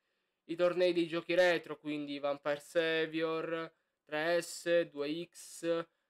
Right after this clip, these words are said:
Difficilmente ho visto i tornei degli altri giochi. Ho guard-, ho guardato, Dio, qualcosina di Killer Instinct l'ho anche gual-, guardata per quanto riguarda gli anni scorsi, però in generale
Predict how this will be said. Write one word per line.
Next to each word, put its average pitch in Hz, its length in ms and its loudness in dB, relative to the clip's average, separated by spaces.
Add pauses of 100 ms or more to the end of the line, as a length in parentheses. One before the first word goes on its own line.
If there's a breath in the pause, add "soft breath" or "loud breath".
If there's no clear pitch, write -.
(160)
Difficilmente 208 800 0
ho 175 60 2
visto 175 360 -8
i 160 60 -4
tornei 160 440 -4
degli 151 260 -2
altri 156 420 -4
giochi. 147 220 -6
Ho 165 40 -2
guard-, 240 240 4
ho 240 80 -4
guardato, 277 340 2
Dio, 170 200 -2
qualcosina 214 420 -2
di 202 140 -8
Killer 214 280 -2
Instinct 196 520 -6
l'ho 175 120 2
anche 175 220 0
gual-, 160 300 -4
guardata 156 760 -2 (260)
per - 120 -20
quanto 156 200 -10
riguarda 156 260 -4
gli 156 140 -4
anni 151 160 -4
scorsi, 151 560 -6
però 202 320 0
in 185 80 -2
generale 185 680 2